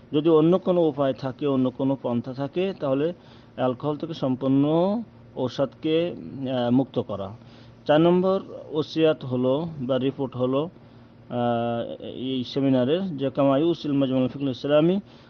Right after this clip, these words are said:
আল আতিব্বা বিল ইবতিআদি আন ওয়াসফিল আদওয়াতিল মুশতামিলাতি আলা কুহুলি মা আমকানা, যে সমস্ত মুসলিম ডাক্তারদেরকে ওসিয়াত, নস-, আ, দিক নির্দেশনা বা, আ, ওসিয়াত আদেশ করা হয়েছে যে তারা যেন ওই সমস্ত ঔষধ,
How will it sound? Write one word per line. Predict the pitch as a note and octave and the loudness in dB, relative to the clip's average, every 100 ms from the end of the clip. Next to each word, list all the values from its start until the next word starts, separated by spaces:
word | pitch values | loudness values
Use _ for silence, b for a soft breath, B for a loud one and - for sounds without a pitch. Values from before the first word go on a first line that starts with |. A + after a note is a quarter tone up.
| - | -6
আল | B2 B2+ | -2 0
আতিব্বা | B2 D3 C3 D#3 D#3+ | 0 -4 -2 -2 0
বিল | C#3 | -2
ইবতিআদি | A#2+ C#3 C3 C#3 D#3+ D#3+ E3+ F3 | -4 -4 0 2 0 0 -4 -2
আন | C3+ | 0
ওয়াসফিল | C3 D3 - C#3+ | 0 -2 -6 -6
আদওয়াতিল | B2 A#2+ C3 D#3+ D#3 | -4 -4 -2 -2 -2
মুশতামিলাতি | D3 B2 C#3 C3+ C3+ C#3 | -4 -4 -4 -2 -2 -2
আলা | B2+ A#2+ A#2 | -4 -4 -8
কুহুলি | A#2+ D3 D#3 D#3 D#3 - | -8 -6 -4 -4 -6 -4
মা | C#3+ D3 | 0 2
আমকানা, | F3 D3+ C3+ B2 A#2+ G#2 G2 B B B B - | 2 2 0 0 -4 -4 -8 B B B B -12
যে | A#2 C#3 D3 E3 | -2 2 2 2
সমস্ত | D#3+ D#3 D3+ | 0 -2 -2
মুসলিম | C#3+ C3+ D#3+ D3+ | -2 -2 -2 0
ডাক্তারদেরকে | C3 B2 D3 C#3+ C#3 B2 D3 | 0 -2 -4 -2 -4 -4 -4
ওসিয়াত, | B2+ A#2+ D3+ - - - | -4 -4 -6 -8 -14 -4
নস-, | C3+ C3 - | -2 -2 -4
আ, | C#3+ B2+ B2 A#2+ A#2+ A#2 | -2 0 2 0 0 -2
দিক | A2+ C3 B2+ | -4 -6 -4
নির্দেশনা | C#3 C3+ C#3 D#3+ D3+ D3 | -4 -4 -4 0 2 0
বা, | C3+ C3 C3 B B B B - - | 0 -2 -2 B B B B -18 -6
আ, | A#2+ A#2+ | -2 -2
ওসিয়াত | B2 - D#3 - | -2 -2 -2 -2
আদেশ | A#2+ C3+ D#3+ | -4 -2 -2
করা | - D3 B2+ | -2 -2 0
হয়েছে | B2+ A#2+ D#3+ F#3 G#3+ B B B C3 | -2 -2 -2 -2 -6 B B B -8
যে | C3 | -4
তারা | C#3+ C3+ D3+ | 2 4 4
যেন | D3+ D#3+ E3+ F3 D#3 - | 4 4 4 2 0 -8
ওই | - C#3+ | -4 -4
সমস্ত | C#3+ F3+ F#3 F3 F3 | -2 0 0 0 0
ঔষধ, | D3+ - D#3+ | 0 2 2